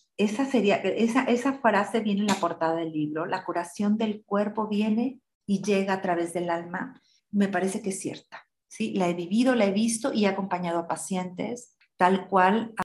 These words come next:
a, a curarse, así entre comillas, a vivir esa sanación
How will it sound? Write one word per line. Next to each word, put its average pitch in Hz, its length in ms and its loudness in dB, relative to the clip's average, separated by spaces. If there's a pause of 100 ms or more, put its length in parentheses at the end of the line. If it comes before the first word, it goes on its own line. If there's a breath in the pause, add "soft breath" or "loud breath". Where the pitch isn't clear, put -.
(120)
a, 170 120 4
a - 60 -10
curarse, 202 1000 4
así 196 200 -6
entre 180 260 -6
comillas, 185 560 -4
a 175 160 4
vivir 190 380 2
esa 240 180 2
sanación 185 800 -4